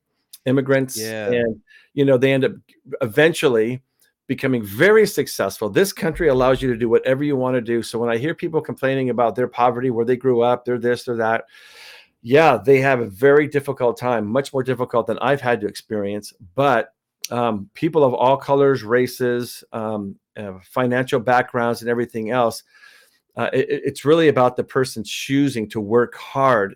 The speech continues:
Speaker 1: and
Speaker 2: Yeah.
Speaker 1: not let what their circumstances are stop them. But despite their circumstances, push forward.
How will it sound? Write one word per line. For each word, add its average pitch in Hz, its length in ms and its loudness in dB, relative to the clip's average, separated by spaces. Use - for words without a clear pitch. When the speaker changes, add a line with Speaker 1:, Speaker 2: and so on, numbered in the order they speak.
Speaker 1:
and 107 300 -6
Speaker 2:
Yeah. 92 60 -18
Speaker 1:
not 120 380 0
let 117 460 -2
what 110 420 -2
their 123 140 -2
circumstances 110 800 -8
are 110 280 -2
stop - 640 -6
them. 90 240 -10
But 113 160 -2
despite 127 540 0
their 120 100 -6
circumstances, 104 760 -8
push - 340 -6
forward. 123 640 -2